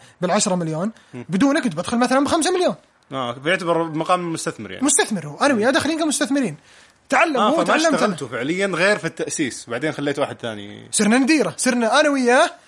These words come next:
Speaker 1: نقوم بالدور اللي كنت أسويه أنا في المقاولات.
Speaker 2: آه، أوكي، أوكي، أوكي.
Speaker 1: مع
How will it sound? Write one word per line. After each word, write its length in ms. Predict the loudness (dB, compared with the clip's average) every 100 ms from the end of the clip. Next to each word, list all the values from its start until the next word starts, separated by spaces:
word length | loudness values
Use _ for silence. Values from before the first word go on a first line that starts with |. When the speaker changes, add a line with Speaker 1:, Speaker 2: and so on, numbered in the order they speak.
| -6
Speaker 1:
نقوم 320 | -4 0 2 2
بالدور 280 | 2 2
اللي 120 | 2 0
كنت 220 | 0 0
أسويه 480 | 0 2 2 2 2
أنا 120 | 2
في 80 | 0
المقاولات. 460 | 2 2 4 4
Speaker 2:
آه، 360 | 0 -2 -4 -6
أوكي، 220 | -8 -10
أوكي، 200 | -10 -12
أوكي. 200 | -14 -4
Speaker 1:
مع 400 | 2 4 4 2